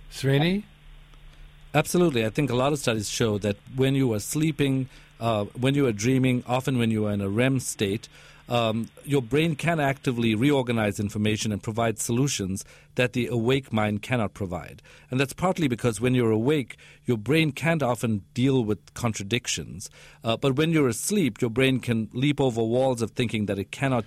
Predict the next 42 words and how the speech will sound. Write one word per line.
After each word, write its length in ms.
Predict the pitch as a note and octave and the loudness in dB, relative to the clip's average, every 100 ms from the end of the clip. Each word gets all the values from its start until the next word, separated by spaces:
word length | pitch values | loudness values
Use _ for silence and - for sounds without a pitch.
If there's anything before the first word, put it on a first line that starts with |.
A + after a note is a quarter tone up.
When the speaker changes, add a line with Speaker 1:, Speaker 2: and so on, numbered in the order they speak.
| - | -2
Speaker 2:
do 280 | G#2+ G2 F#2+ - - - | -2 -2 -6 -14 -20 -4
when 180 | A#2+ G#2+ | 0 0
you're 120 | G2 | 0
awake. 360 | F#2+ F2+ D#2 - | 0 -4 -8 -6
So, 300 | B2+ A2+ G#2 | -2 -2 -4
uh, 120 | G#2+ G#2+ - | -8 -10 -10
I, 120 | A2 - | -14 -6
absolutely, 380 | B2+ - C3 A2+ | -6 -2 -2 -2
I 60 | G#2 | -2
think 160 | C3+ | -2
the 80 | G#2 | 0
research 320 | A2 A2 G#2+ | -2 -2 -4
supports 420 | - G2+ G2+ F#2 | -6 -6 -6 -6
your 80 | F#2 | -6
experience. 640 | D#2+ - E2+ - - - B2+ | -10 -10 -12 -14 -16 -12 -4
Speaker 1:
I'm 140 | B2 | -2
speaking 440 | A2+ C#3+ B2+ B2 A2 | 0 0 0 0 2
with 200 | G2+ F2 | 0 2
Doctor 340 | G#2 G#2 G#2 | 0 0 -4
Srini 380 | - A2 G2 F2 | -4 0 0 -2
Pillai, 440 | G2+ F#2+ G2 G2 | -4 -2 0 -2
who 300 | G2+ G2+ F#2+ | -2 0 0
is 160 | F2+ F2+ | -2 -2
our 120 | E2+ | -4
guest 280 | E2 G2+ - | -2 -2 -2
on 120 | F#2 | -6
today's 320 | G2+ F#2 F2+ | -4 -4 -4
Please 300 | - A2 F#2 | -4 -4 -4
Explain. 520 | F2 - G#2+ G2 G2 F#2 - - - | -8 -6 0 0 0 -6 -18 -20 -20
His 300 | - C3+ A2 | 0 2 2
book, 340 | - C3+ C3 E2+ - | 0 -2 -2 -8 -10
Tinker, 560 | - C#3+ - A#2 A#2 G#2+ | -2 -2 -2 -6 -6 -8
Dabble, 600 | E2+ G2 F#2 F#2+ F#2 E2+ | -2 0 2 0 -4 -6
Doodle, 440 | F#2 G2 F2+ E2+ | -4 -4 -4 -8
Try, 320 | - A#2+ G#2+ G#2 | -4 0 0 0
Unlock 460 | F#2+ G#2 F#2 - | -2 0 -2 -4
the 80 | E2 | -12
Power 400 | - G#2+ G2+ F#2+ | -6 -2 -2 -2
of 160 | E2+ D#2+ | -6 -6
the 140 | F2+ | -6
Unfocused 640 | E2 F2 - G2+ - E2 G2 | -6 -8 -6 -6 -8 -10 -4
Mind. 420 | G2 G2+ E2+ | -2 -2 -2